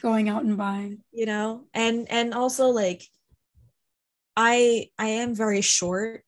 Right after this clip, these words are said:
Speaker 2: so it's like buying things that fit me well in one way or another is, like, a nightmare. So
Speaker 1: You're
Speaker 2: it's like
Speaker 1: telling me
Speaker 2: <laughs>
Speaker 1: I'm shorter
Speaker 2: We're
Speaker 1: than
Speaker 2: like
Speaker 1: you.
Speaker 2: <laughs>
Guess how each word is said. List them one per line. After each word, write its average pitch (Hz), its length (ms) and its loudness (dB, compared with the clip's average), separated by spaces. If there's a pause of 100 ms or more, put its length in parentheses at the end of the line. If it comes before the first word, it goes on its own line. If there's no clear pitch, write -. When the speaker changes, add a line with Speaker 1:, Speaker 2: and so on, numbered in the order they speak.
Speaker 2:
so - 240 2
it's 208 180 0
like 185 320 -4 (540)
buying 214 360 2
things 226 420 0
that 202 240 0
fit - 200 -4
me 208 120 0
well 214 460 0
in 208 140 -2
one 196 180 -4
way 208 160 0
or 208 80 0
another 214 340 0
is, 202 180 -2
like, 185 120 -4
a 185 60 -2
nightmare. 202 800 0 (680)
So - 180 6
Speaker 1:
You're 226 100 12
Speaker 2:
it's 214 140 4
like 233 180 8
Speaker 1:
telling 254 180 6
me 302 440 6 (200)
Speaker 2:
<laughs> - 200 -12
Speaker 1:
I'm 339 120 8
shorter 320 380 10
Speaker 2:
We're 339 60 8
Speaker 1:
than 359 100 8
Speaker 2:
like 392 120 8
Speaker 1:
you. 466 440 6 (180)
Speaker 2:
<laughs> - 440 4